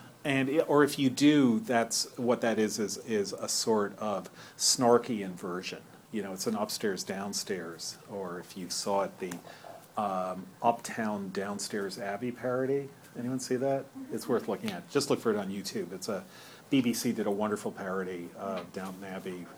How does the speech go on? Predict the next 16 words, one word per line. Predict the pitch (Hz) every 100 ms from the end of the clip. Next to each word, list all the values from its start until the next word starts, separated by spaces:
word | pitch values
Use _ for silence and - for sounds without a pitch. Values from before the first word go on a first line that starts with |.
| -
full | - 107 98
of | 90 92 -
the | 101
most | 98 92
amazing | 101 92 95 95
actors. | 90 87 - 82 - - - - - - -
Um, | 127 120 117 120 117 117 117 117 113 110 - -
it's | 110 -
about | 113 104 -
twelve | - 104 98
minutes | 90 87 98
long, | 87 78
two | - 95
parts | - -
on | 90
YouTube. | 87 82 82